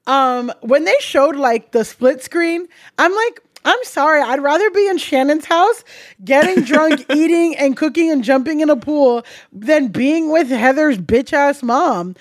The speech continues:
Speaker 1: who's, like, really rude to fucking waitstaff." That's,
Speaker 2: Yeah.
Speaker 1: like, embarrassing for me.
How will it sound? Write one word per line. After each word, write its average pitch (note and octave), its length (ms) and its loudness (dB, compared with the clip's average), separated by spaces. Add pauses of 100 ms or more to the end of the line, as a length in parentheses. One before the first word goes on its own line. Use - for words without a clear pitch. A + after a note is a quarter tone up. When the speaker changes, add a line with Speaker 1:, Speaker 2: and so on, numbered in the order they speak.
(240)
Speaker 1:
who's, D#4+ 180 0
like, G4 220 0
really F4 360 0
rude F4 360 -2
to G4 140 0
fucking F#4+ 460 -2
waitstaff." C4+ 840 0 (360)
That's, E4 220 0
Speaker 2:
Yeah. G#2+ 260 4
Speaker 1:
like, - 100 -4
embarrassing F4+ 800 0
for B3 200 2
me. G3 400 -4